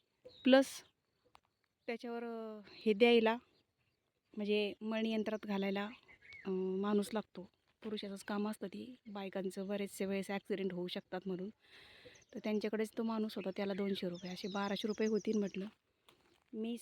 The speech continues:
सरळ त्याला सातशे घ्या, पाचशे घ्या, असं काहीच नाही बोलले. मी स्पष्टपणे सांगितलं, "नाही जमणार तुमचा माझा व्यवहार."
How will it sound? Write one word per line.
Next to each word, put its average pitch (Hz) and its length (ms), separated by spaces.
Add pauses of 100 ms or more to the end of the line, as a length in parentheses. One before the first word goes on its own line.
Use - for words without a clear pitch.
सरळ 226 260 (340)
त्याला 220 260
सातशे 226 380
घ्या, 208 200
पाचशे 226 380
घ्या, 208 160
असं 208 240
काहीच 208 280
नाही 214 140
बोलले. 190 320 (300)
मी 214 220
स्पष्टपणे 226 640
सांगितलं, 202 420 (640)
"नाही 208 220
जमणार 214 360
तुमचा 202 240
माझा 202 220
व्यवहार." 202 300